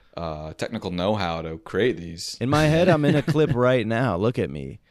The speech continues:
Speaker 2: I'm probably on Instagram right now on a clip, on
Speaker 1: Yeah.
Speaker 2: TikTok. Who knows what's gonna happen? The clips are so good.
Speaker 1: We should be pre-planning the clips. Like, all right, at fucking twelve minutes, I'm gonna fucking
Speaker 2: Oh, that's a
Speaker 1: go.
Speaker 2: good idea.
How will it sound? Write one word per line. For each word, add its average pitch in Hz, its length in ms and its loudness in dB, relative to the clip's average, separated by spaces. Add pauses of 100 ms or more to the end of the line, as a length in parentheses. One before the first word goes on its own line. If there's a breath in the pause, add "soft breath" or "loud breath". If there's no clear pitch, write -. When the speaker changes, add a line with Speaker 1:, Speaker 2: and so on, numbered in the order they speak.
(300 soft breath)
Speaker 2:
I'm 113 180 -4
probably 131 460 -4
on 117 200 -4
Instagram 104 580 -6
right 104 160 -4
now 104 240 -4
on 95 160 -4
a 87 80 -8
clip, 107 380 -4
on 101 140 0
Speaker 1:
Yeah. 80 80 -6
Speaker 2:
TikTok. 107 340 -6
Who 110 140 -4
knows 92 440 -2
what's - 240 -6
gonna 76 160 -8
happen? - 420 -10
The 104 100 -4
clips - 320 -2
are 95 100 -4
so 107 260 -2
good. 95 420 -2 (340)
Speaker 1:
We 127 180 2
should 185 140 0
be 151 100 4
pre-planning 120 680 2
the 104 60 -2
clips. 113 320 0
Like, 95 220 -2
all 87 120 -4
right, 85 280 -2
at 85 180 -12
fucking 87 380 -10
twelve 135 240 -6
minutes, 117 340 -6
I'm 104 120 -10
gonna 98 180 -10
fucking 98 200 -14
Speaker 2:
Oh, 110 60 0
that's 131 220 2
a - 40 -4
Speaker 1:
go. 98 60 -8
Speaker 2:
good 92 80 -2
idea. 69 480 -6